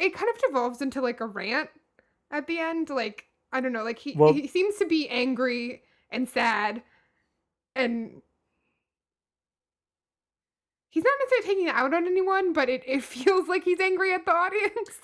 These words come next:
Speaker 2: Well, that's something, like, that's the, like, one of the few, like, things I really wanted you to get from the Pete Holmes podcast
Speaker 1: Yeah.
Speaker 2: with him, where he talks about how, like, he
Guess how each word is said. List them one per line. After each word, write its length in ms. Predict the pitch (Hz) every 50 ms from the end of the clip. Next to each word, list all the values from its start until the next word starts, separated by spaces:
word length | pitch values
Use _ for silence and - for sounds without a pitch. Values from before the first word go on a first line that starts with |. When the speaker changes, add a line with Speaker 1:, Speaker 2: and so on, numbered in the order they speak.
| - 330 403 - - - -
Speaker 2:
Well, 120 | 165 175
that's 200 | 196 202 180 -
something, 260 | 196 185 185 185 170
like, 180 | 151 147 147 139
that's 200 | 143 143 139 -
the, 280 | 143 139 156 151 135 131 127
like, 220 | 131 123 117 113
one 140 | 117 120 120
of 60 | 117
the 100 | 113 110
few, 380 | 107 - - 120 120 120 117 113
like, 220 | 113 110 107 -
things 240 | - - 113 113 104 113
I 60 | 110
really 220 | 110 113 113 113
wanted 280 | 110 113 117 113 110 113
you 80 | 113
to 60 | 113 117
get 220 | - 120 117 117 -
from 200 | - 120 113 113
the 160 | 117 113 113
Pete 240 | 110 - - 123 113
Holmes 400 | 110 110 113 117 123 131 131 - -
podcast 140 | - 147 131
Speaker 1:
Yeah. 220 | 123 - 160 156 233 - -
Speaker 2:
with 100 | 160 147
him, 240 | 165 165 170 165 - - - - - _ _ -
where 80 | 139
he 40 | 131
talks 200 | 143 139 131 -
about 180 | - 143 123 110
how, 260 | 123 123 120 117 117
like, 140 | 113 113 110
he 280 | - - 127 120 123